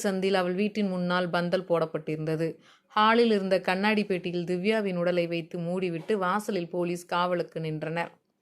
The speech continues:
மாலை மூன்று மணிக்கு போலீஸ் பந்தோபஸ்துடன் திவ்யாவின் உடலை உறவினர்கள் மயானத்திற்கு எடுத்து சென்று அடக்கம் செய்தனர். வடபழனி காவல் நிலையம். மனோகரன், மாரிமுத்து, சரவணன் மூவரும் ஒரு அறையில் தேநீர் அருந்தியபடி தற்கொலை வழக்குகளை அலசி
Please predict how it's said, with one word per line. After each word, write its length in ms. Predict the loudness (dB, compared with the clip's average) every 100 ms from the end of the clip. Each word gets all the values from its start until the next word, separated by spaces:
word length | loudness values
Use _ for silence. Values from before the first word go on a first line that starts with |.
| _ _ -20 -4
மாலை 340 | 2 6 6
மூன்று 320 | 4 2 2 0
மணிக்கு 420 | 0 -4 -4 0
போலீஸ் 380 | 2 4 2 0
பந்தோபஸ்துடன் 800 | 0 0 -2 -4 -4 -2 -2
திவ்யாவின் 520 | -2 -2 2 2 2 0
உடலை 380 | 0 0 0
உறவினர்கள் 560 | 0 0 0 -2 -4 -4
மயானத்திற்கு 580 | -4 -2 -2 -2 -4 -6
எடுத்து 260 | -6 -6
சென்று 460 | -10 -8 -6 -4 -4
அடக்கம் 420 | -4 -6 -6 -10
செய்தனர். 540 | -6 -6 -4 0 0 -2 _ _ _ _ -20 -20 _ _ -4
வடபழனி 560 | 0 2 2 2 0 -4 -6 -4
காவல் 340 | -2 0 -2
நிலையம். 440 | -2 -4 -4 -8 -12 _ _ -20 -20 -4
மனோகரன், 800 | 2 4 4 4 4 2 2 2
மாரிமுத்து, 680 | 4 4 2 0 2 2 2
சரவணன் 640 | 4 4 4 2 0 0 2
மூவரும் 520 | 2 2 2 2 2
ஒரு 180 | 2 2
அறையில் 420 | 2 2 0 2
தேநீர் 380 | 2 4 4 2
அருந்தியபடி 720 | 2 0 0 -2 0 -2 -2
தற்கொலை 460 | -2 -2 2 4 4
வழக்குகளை 480 | 2 0 -2 0
அலசி 720 | 0 0 0 0 -2 -4 -6